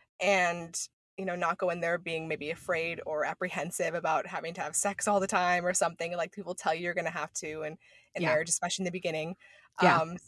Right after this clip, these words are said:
Speaker 1: so just, like, having that healthy expectation and then going it hand in hand with that, what would you recommend,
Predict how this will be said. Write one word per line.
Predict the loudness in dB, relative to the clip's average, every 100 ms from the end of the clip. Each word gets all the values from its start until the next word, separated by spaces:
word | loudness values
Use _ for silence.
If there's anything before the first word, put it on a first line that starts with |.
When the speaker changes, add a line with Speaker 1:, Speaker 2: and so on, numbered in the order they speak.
| 6
Speaker 1:
so | 6 6
just, | 0 4 4
like, | 4
having | 4 2 4 2
that | 2
healthy | 0 0
expectation | -6 -4 -6 -6 -8 -4 -2 -2 -6 _ _ _
and | 2 4
then | 4 0 -2
going | 4 6 6
it | 2
hand | 2 0
in | 2
hand | 2 0
with | 2
that, | 0 0
what | -2 0 2
would | 0 -2
you | 2
recommend, | 2 2 2 4 2 -2